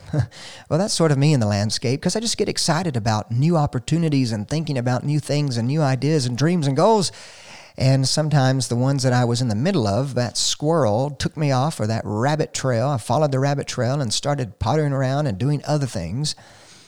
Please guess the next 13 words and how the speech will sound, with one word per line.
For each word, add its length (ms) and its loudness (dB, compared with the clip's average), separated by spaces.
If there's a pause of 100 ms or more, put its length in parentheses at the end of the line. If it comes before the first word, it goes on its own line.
(100)
And 80 0
I 60 2
didn't 240 -4
finish 380 -2
certain 320 -4
areas. 460 -2
The 140 4
lavender 460 2
garden 400 2
is 220 -2
a 40 -2
good 160 -2
example. 640 -4